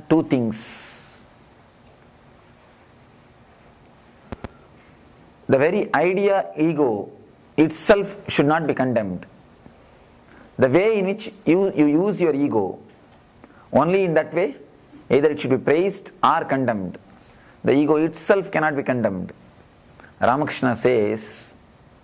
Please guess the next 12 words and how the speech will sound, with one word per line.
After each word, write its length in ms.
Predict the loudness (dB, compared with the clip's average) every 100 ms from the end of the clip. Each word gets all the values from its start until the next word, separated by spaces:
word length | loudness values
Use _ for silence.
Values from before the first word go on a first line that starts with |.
| _ -20 -20 -20 -6
if 180 | -2 2
you 80 | 2
have 160 | 2
the 80 | 0
ego 500 | 0 2 0 -2 -6 -14 -6 0
that 160 | 0
I 60 | 0
am 180 | 0 0
the 80 |
servant 360 | 0 0 0 -2
of 140 | -4
God, 460 | 0 0 2 -2 -6